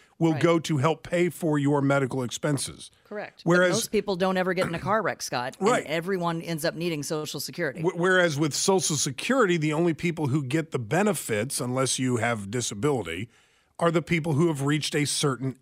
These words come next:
Speaker 1: age. So a Ponzi scheme, and I did look up, Gary, before you called in,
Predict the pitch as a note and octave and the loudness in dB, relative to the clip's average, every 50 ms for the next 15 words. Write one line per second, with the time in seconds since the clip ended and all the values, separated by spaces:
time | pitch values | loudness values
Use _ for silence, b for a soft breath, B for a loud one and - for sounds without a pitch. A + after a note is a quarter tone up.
0 | - F3 F#3 G3 F3+ C#3 G#2 F2 C#2+ C#2+ - - b b b b b b b - | -4 0 0 2 2 0 -2 -6 -10 -14 -16 -16 b b b b b b b 0
1 | - E3 D#3+ D#3 D3 C#3 B B B B B B - D#3 C#3+ - - - B3+ C4+ | 2 2 4 2 0 -2 B B B B B B -6 -6 -6 -4 0 0 2 2
2 | A#3+ F#3+ F#3 E3 - - - D#3 D3 D3+ F3 E3 D#3+ E3 D#3+ C#3+ C3+ F#3+ G#3+ F3 | 2 0 -2 -4 -4 -6 -6 -6 -6 -4 -2 0 0 0 0 0 0 0 0 0
3 | D#3 D#3 D3+ - - C#3+ C#3 C#3+ D#3+ D3 C3+ C#3+ C#3+ D3+ C#3+ C3+ A#2+ - E3 D3 | 0 -2 -2 0 0 -2 -2 -2 -4 -2 0 2 2 2 0 -2 -4 -4 -2 -2
4 | C#3 C3+ A#2+ - - C#3+ C#3 C3+ C#3+ D3 C#3 C3+ C#3 C#3+ C#3 | -2 -4 -4 -4 -4 -4 -2 -2 -2 -4 -4 -4 -6 -8 -10